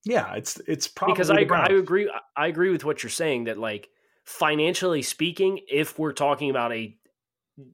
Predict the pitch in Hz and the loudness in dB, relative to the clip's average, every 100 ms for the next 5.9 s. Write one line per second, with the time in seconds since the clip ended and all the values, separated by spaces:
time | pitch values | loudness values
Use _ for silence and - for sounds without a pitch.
0 | _ 151 139 127 135 123 127 127 123 131 | _ 0 2 0 -6 -4 -4 -2 -2 -2
1 | 156 170 175 139 120 131 - 131 117 - | -2 -2 0 -2 0 -4 -4 -2 -2 -2
2 | 127 107 107 101 - 92 82 92 - 123 | -8 -8 -8 -8 -10 -12 -12 -18 -6 -2
3 | 117 101 - - _ _ 107 98 87 _ | -2 -2 -10 -20 _ _ -18 -18 -20 _
4 | _ _ _ _ _ _ _ _ _ _ | _ _ _ _ _ _ _ _ _ _
5 | _ _ _ _ 135 208 233 220 | _ _ _ _ -4 0 0 -2